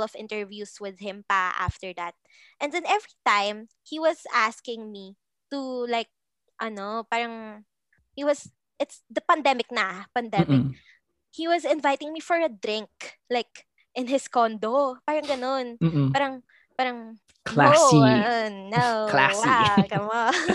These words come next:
Speaker 1: <laughs> Parang, parang, so parang ako, ah, I don't wanna shut, I don't wanna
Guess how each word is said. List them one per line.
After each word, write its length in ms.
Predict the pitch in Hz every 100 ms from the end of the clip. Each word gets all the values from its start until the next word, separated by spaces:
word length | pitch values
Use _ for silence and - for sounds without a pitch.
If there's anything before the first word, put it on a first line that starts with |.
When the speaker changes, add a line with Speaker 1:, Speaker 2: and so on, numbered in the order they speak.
| 359 311 247 202
Speaker 1:
<laughs> 520 | 370 381 370 - -
Parang, 240 | 214 208 196 - _ _ _ _ _ _
parang, 260 | - 254 269 269
so 240 | 269 294 285
parang 320 | 262 254 247
ako, 480 | 233 202 196 196 196 _ _
ah, 480 | 240 233 220 202 208 _ _ _ _ _ _ _ _ _
I 100 | 285 311
don't 140 | 480
wanna 300 | 427 381 349 320 311 294 285 269 269 _ _ _ _ _ _ _
shut, 260 | - 311 311 _ _ _ _ -
I 60 | 294
don't 160 | 370
wanna 240 | 392 381